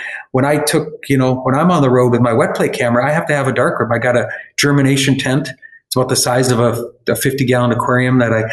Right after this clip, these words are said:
I climb into with my head and pull a shroud over me. I got these little red bicycle lights. So I actually have to have a dark room in the back of my vehicle developing the plates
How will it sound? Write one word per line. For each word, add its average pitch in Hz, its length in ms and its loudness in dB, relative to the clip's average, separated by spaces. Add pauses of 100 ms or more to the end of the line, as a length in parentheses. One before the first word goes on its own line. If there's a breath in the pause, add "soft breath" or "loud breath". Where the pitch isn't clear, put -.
(140 loud breath)
I 120 100 -2
climb 127 340 0
into 131 200 2
with 131 140 2
my 123 80 0
head 123 260 0
and 120 120 0
pull 123 160 0
a - 40 2
shroud 123 300 2
over 120 180 2
me. 120 120 2
I 117 60 2
got 117 120 0
these 120 160 2
little 123 140 4
red 120 200 2
bicycle 120 400 0
lights. 120 220 2
So 127 160 2 (240 loud breath)
I 135 120 2
actually 143 320 0
have 135 180 0
to 135 80 -2
have 123 120 0
a 123 60 2
dark 139 300 0
room 120 120 4
in 123 100 4
the 117 80 2
back 120 260 0
of 139 40 2
my 117 120 2
vehicle 120 420 2
developing 131 480 2
the 113 100 4
plates - 380 -2